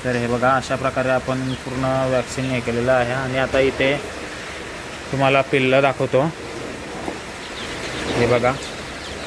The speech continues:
म्हणजे आपण आता वॅक्सिन केली आणि सध्या बाजूला यांना वेगळ्या ठिकाणी ठेवलेलं आहे. तर पिल्लांची क्वालिटी बघा तुम्ही, तर बेचाळीस दिवसाची मित्रांनो ही पिल्लं आहेत, एकदम छान अशी पिल्लं आहेत. क्वालिटी बघा, ओरिजिनल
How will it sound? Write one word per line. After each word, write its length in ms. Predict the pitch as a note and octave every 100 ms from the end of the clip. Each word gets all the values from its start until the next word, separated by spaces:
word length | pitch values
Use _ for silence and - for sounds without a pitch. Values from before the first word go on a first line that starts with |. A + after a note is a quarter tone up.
| -
म्हणजे 180 | B2 B2+
आपण 300 | C#3 C#3 D3+
आता 460 | D3+ D#3 D#3 D#3+ D#3
वॅक्सिन 420 | C#3+ C#3 - D#3
केली 260 | D3+ D#3 D3+
आणि 280 | D#3 D#3 D#3+
सध्या 520 | D3 B2 C#3+ D3+ D3+
बाजूला 460 | D3 D3 C3+ C#3+ D3+
यांना 260 | D3 D3
वेगळ्या 320 | C#3+ C#3 C3+
ठिकाणी 340 | D3+ D3+ B2 C3+
ठेवलेलं 360 | C3+ A#2+ B2
आहे. 340 | B2+ B2 A#2+ D#3+ - - - - - - - - - -
तर 120 | C3
पिल्लांची 560 | C3 C#3 C3 C3+ C3+ C#3+
क्वालिटी 400 | C#3+ C3+ C3 C#3+
बघा 220 | C3+ C3+
तुम्ही, 360 | C3+ C3+ C#3 D#3 -
तर 200 | C3+ C3+
बेचाळीस 540 | C3 C3+ C#3+ C#3 D#3
दिवसाची 380 | D3 C#3 C#3+ C#3+
मित्रांनो 420 | C#3+ C3 C3+ C#3+
ही 120 | C#3
पिल्लं 300 | B2 C3 B2+
आहेत, 280 | C3+ B2 C3+ - - - - - - -
एकदम 600 | B2 B2 D3 D3 D3+ D3+ C3+ -
छान 200 | C3 C#3
अशी 200 | C3+ C#3
पिल्लं 240 | C#3 C3+
आहेत. 120 | C3+
क्वालिटी 480 | B2 - C3 C3 C#3
बघा, 260 | C#3 B2+ C3 - - - - - B2+
ओरिजिनल 640 | C3+ C3 C#3+ C#3+ C#3+